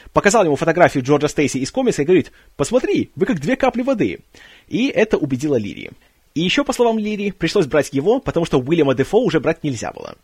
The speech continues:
В плане сюжета и общей атмосферы, э, сценаристы здесь заимствовали элементы как классического сюжета «Человека-паука», так и уже, э, элементы окончательного Человека-паука.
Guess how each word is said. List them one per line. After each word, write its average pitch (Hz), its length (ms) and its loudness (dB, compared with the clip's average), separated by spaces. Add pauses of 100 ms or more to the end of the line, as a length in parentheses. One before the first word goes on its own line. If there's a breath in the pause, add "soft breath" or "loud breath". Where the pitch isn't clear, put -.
(340)
В - 120 -16
плане 220 340 2
сюжета 214 460 2
и 190 260 -4
общей 202 320 2
атмосферы, 196 800 0
э, 123 200 0
сценаристы 180 500 -6
здесь 165 180 0
заимствовали 180 480 2
элементы 170 500 -2
как 160 560 0
классического 240 540 0
сюжета 214 340 0
«Человека-паука», 175 840 -2 (280 loud breath)
так 202 360 2
и 175 200 -4
уже, 139 360 -2
э, 135 440 2
элементы 143 680 0
окончательного 123 720 -2
Человека-паука. 76 600 -10